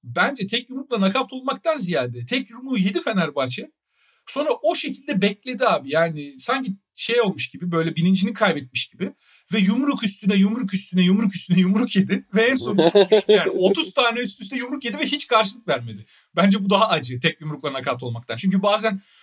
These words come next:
Speaker 1: öyle sert bir yumruk yersin ki hani knockout olursun. Ama yani dersin ki eyvallah abi öyle vurdu ki
Speaker 2: Hı hı.
Speaker 1: adam indirdi yani artık. Buna da yapacak bir şey yok.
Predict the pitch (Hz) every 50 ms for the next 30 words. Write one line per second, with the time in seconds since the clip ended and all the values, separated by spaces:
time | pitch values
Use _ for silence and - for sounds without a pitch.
0 | _ - 185 180 180 202 240 - - 220 208 196 202 208 214 214 208 196 190 202
1 | 208 208 208 - - 294 202 - 208 196 - _ _ _ _ _ _ _ - 131
2 | 127 123 120 120 151 180 190 - 214 202 196 196 233 226 254 190 - - - -
3 | _ _ _ _ _ _ - 180 202 220 220 220 214 - - 160 135 143 156 214
4 | 226 220 196 - - 214 - 160 - - - - - 175 160 151 127 117 117 123
5 | 135 131 127 117 120 127 131 151 147 131 127 147 - - - 127 123 117 123 156
6 | 156 - - - 131 147 143 - 151 143 120 117 113 110 101 107 - - - -
7 | 139 135 135 139 131 123 123 123 139 127 123 - - - - 151 113 107